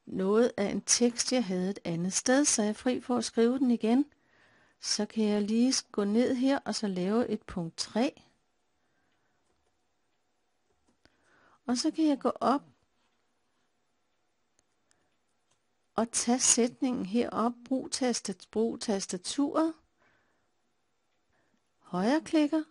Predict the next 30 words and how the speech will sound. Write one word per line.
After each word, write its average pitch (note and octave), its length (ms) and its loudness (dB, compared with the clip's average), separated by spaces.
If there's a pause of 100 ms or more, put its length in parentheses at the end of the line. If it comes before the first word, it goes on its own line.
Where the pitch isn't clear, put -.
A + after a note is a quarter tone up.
(120)
og G#3 120 -6
så - 120 -4
siger G#3 300 -2
jeg E3 180 0 (120)
kopier, - 580 -4
for - 140 -10
det F#3 140 -4
skal - 180 -4
jo E3+ 80 0
blive D#3 180 -8
stående C4+ 480 0
deroppe. B3 480 0 (1040)
Går F#3+ 140 -2
ned A3 260 2
og C4+ 80 -2
klikker F#3 340 -6
mig D3 220 -4
ind. D#4+ 180 2 (580)
Højreklikker C#4+ 1000 -2 (480)
og D4+ 120 -2
siger D4 220 0
sæt C#4+ 320 -2
ind. D#3+ 200 -4 (1300)
Så - 260 0
kan F4 220 2
jeg D4 140 2
gå C#4 60 0
hen C#4+ 280 2 (800)
og C4+ 180 2
fjerne F3+ 640 -2